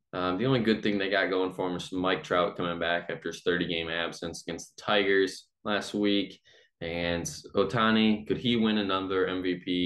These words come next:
even though this team's been pretty dismal? Um, I personally don't think he's gonna win it, even, I mean, unless he, you know, has some remarkable September. But they're bottom five team and all hitting, and it, and it shows why, 'cause their pitching has been pretty solid,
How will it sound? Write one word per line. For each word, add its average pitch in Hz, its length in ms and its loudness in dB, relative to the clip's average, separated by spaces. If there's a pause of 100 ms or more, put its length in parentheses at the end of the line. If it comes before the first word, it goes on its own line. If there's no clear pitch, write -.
(140)
even 90 180 -4
though 85 120 -6
this 87 160 -8
team's 87 220 -4
been 82 160 -4
pretty 85 200 2
dismal? 85 640 0 (340)
Um, 80 380 -2
I 117 540 2 (140)
personally 123 600 0
don't 113 240 0
think 120 160 -2
he's 110 180 0
gonna 113 200 -2
win 113 160 0
it, 117 160 -4 (320)
even, 92 260 -2
I 92 100 0
mean, 90 240 2
unless 92 360 0
he, 90 80 -4
you 87 200 -2
know, 80 280 -6 (300)
has - 300 -4 (360)
some 87 540 -2
remarkable 90 800 2
September. 87 800 -2 (300)
But 92 360 2 (340)
they're 110 120 -2
bottom 110 400 4
five 104 220 2
team 92 300 -4
and 85 80 -4
all 92 240 -2
hitting, 87 440 0
and 82 100 -10
it, 80 240 -10
and 98 160 0
it 104 80 0
shows 123 240 4
why, 113 240 0
'cause 87 200 -6
their 110 120 0
pitching 156 340 0
has 147 100 0
been 113 160 -4
pretty 110 160 0
solid, 95 460 2